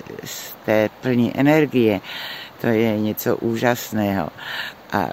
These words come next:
já musím jít do obchodu, koupit si nové oblečení, kalhoty mi zcela padají. Takže, e, v tom pase to je velký úbytek, projde mi to přes boky, no prostě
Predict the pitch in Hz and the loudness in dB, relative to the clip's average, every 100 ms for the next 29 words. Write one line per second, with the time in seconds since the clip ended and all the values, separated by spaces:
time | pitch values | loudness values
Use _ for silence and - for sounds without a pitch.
0 | - - 127 123 131 - 117 127 107 110 | -4 0 2 2 0 -2 0 0 0 0
1 | 127 160 - - 110 117 - 113 - 120 | 2 2 0 0 0 0 2 0 0 -6
2 | - 113 120 123 - 127 135 139 - 110 | -4 -2 2 2 2 2 0 -2 -2 -2
3 | 90 - 120 123 120 127 127 - - 147 | -2 0 -2 -2 -4 0 0 -2 -4 0
4 | 143 143 143 147 147 127 95 - - - | 0 0 -2 2 2 2 0 -4 -12 -6
5 | 170 147 117 - - 92 120 123 107 - | -6 -6 -10 -8 -6 -4 -2 0 0 -4
6 | - - - - 95 104 101 80 - - | -18 -18 -18 -8 -4 -2 -2 -4 -6 -2
7 | 113 110 - 131 - - 147 139 139 127 | -2 -2 -2 -2 -2 0 0 2 2 2
8 | 127 117 - - - 117 120 113 - - | 2 0 -2 -4 -2 -2 0 0 0 0
9 | 117 120 120 117 123 117 - 143 147 143 | 2 2 0 0 -2 -4 -2 -2 -2 0
10 | 143 - 127 113 110 127 131 - 131 131 | -2 0 0 0 -2 -2 -4 -2 0 0